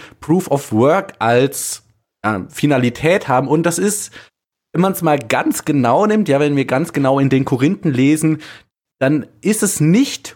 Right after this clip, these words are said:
hundert Prozent final, ja. Also das ist nicht bombensicher, sondern es ist eher so,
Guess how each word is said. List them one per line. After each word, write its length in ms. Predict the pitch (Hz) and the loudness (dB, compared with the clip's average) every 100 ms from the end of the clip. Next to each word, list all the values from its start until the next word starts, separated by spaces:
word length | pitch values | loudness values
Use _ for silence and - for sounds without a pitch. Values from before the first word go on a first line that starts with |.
| - | -2
hundert 380 | 208 202 196 - | 0 2 0 -4
Prozent 440 | 220 - 101 - | -6 -4 -4 -6
final, 460 | - 90 73 69 58 | -8 -8 -6 -8 -4
ja. 180 | 113 | -2
Also 200 | - 113 | 0 0
das 180 | 120 135 | 0 0
ist 180 | 156 - | -2 2
nicht 540 | 170 254 - - - - _ _ _ _ _ - | 2 2 -2 -10 -12 -12 _ _ _ _ _ -2
bombensicher, 720 | 151 196 175 156 180 - 208 | 0 0 -2 -2 -2 0 0
sondern 300 | 156 175 175 | 2 0 0
es 160 | 156 156 | -2 -4
ist 100 | - | -4
eher 300 | 147 170 170 | 0 2 2
so, 540 | 131 143 151 156 156 | 2 2 4 2 -2